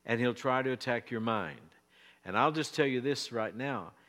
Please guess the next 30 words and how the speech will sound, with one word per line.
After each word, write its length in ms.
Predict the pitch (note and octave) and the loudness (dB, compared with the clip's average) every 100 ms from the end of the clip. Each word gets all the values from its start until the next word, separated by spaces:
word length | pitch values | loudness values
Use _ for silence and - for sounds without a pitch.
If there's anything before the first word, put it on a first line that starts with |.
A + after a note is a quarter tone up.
| _ _ _ - | _ _ _ -10
If 180 | F#2+ - | -8 -2
he 140 | E3 | -2
can 220 | D#3+ C3 | 0 -2
get 160 | B2+ B2+ | 0 -2
a 80 | A2 | -2
stronghold 680 | - D3+ D3+ A#2+ A#2 A2 | -2 0 0 0 0 0
in 120 | A2 | -2
your 140 | G#2+ G#2 | -2 -4
mind, 540 | A2 A#2+ F2+ D#2+ E2+ - _ _ _ _ _ _ - | -2 -4 -6 -8 -14 -20 _ _ _ _ _ _ -8
he 120 | A#2 | -4
usually 400 | A2 C3 G#2+ G#2+ | 0 -2 -2 -6
can 240 | G#2 G2 | -6 -4
do 160 | G#2 G2 | -2 -2
a 20 | |
lot 220 | G2 G2+ | 0 -2
of 80 | G2+ | -4
stuff 340 | - G#2+ F#2 | -6 -6 -4
in 100 | F#2 | -8
your 140 | F2 F2 | -8 -8
body 380 | F2+ F2 E2 D#2+ | -6 -6 -6 -12
as 120 | - | -12
well. 360 | F#2 A2 - _ _ _ _ _ _ _ _ _ _ _ _ _ _ _ _ _ _ _ _ _ _ _ _ _ _ _ _ _ _ _ _ _ _ _ _ _ | -12 -12 -16 _ _ _ _ _ _ _ _ _ _ _ _ _ _ _ _ _ _ _ _ _ _ _ _ _ _ _ _ _ _ _ _ _ _ _ _ _
And 140 | G#2 G#2+ | -8 -2
so 120 | C3+ | 2
we've 220 | B2 C3+ | 4 4
got 180 | D3 D#3 | 4 4
to 60 | B2 | 4
win 300 | C#3+ B2+ B2 | 2 0 -2
this 180 | B2+ | -4
battle. 480 | - B2 G#2+ - - | -4 -2 0 -2 -10